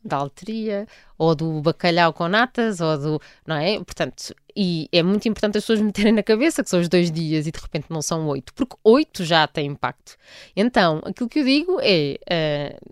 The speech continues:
nessa semana, estabelecer já rotina saudável,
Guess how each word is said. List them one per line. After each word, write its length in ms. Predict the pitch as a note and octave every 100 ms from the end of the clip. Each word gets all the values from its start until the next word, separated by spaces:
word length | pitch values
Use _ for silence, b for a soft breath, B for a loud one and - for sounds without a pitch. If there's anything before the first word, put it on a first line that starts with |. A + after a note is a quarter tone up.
| -
nessa 380 | F#3 F#3+ A3+ C4
semana, 540 | - G#3 F3+ E3 A#3+ G4+ b b -
estabelecer 560 | - A#3 A3+ - C#4+
já 320 | F#3 F#3+ G#3+ -
rotina 420 | - - B3+ B3+
saudável, 680 | - B3+ G#3+ G3 G3+ A3+